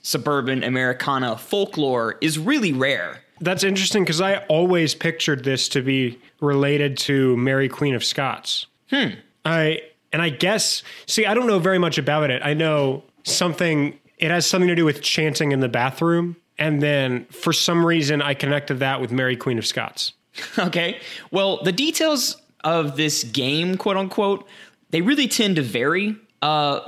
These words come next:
Speaker 1: but according to how stuff works dot com, the basic tenets are always the same. So the participant enters a darkened room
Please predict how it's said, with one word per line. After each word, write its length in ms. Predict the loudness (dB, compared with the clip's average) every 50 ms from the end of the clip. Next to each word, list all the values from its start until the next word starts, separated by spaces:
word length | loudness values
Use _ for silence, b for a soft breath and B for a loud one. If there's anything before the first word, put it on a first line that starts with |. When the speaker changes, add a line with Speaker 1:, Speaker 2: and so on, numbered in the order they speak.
| -6 -4
Speaker 1:
but 260 | -2 0 0 0 -2 -4
according 340 | -4 -2 0 0 0 0 0
to 140 | 0 0 0
how 180 | 0 0 -2
stuff 300 | 0 0 0 -2 -2 0
works 340 | 0 0 0 0 0 -2 -2
dot 280 | -2 -2 -2 -2 -2 -4
com, 440 | -2 0 0 2 2 0 0 -2 -6 B B B B B
the 80 | -4 -4
basic 520 | -2 0 0 0 0 0 -2 -4 -4 -4
tenets 600 | -2 0 2 2 2 0 0 -2 -2 -2 -2 -2 0
are 120 | 0 0 2
always 380 | 2 2 4 4 2 2 2
the 100 | 0 -2
same. 460 | -2 -2 -2 -2 -4 -4 -8 -10 -14 -16 _ _ _ -8
So 140 | -6 -4 -2
the 100 | -2 -2
participant 600 | -2 -2 0 0 0 0 -2 -2 -2 -2 -2 -2
enters 440 | -2 -2 -2 0 0 0 0 0 0
a 120 | 0 -2 -2
darkened 460 | -2 -2 -2 -2 -2 0 0 0 2
room 460 | 2 2 2 2 2 0 -2 -4 -6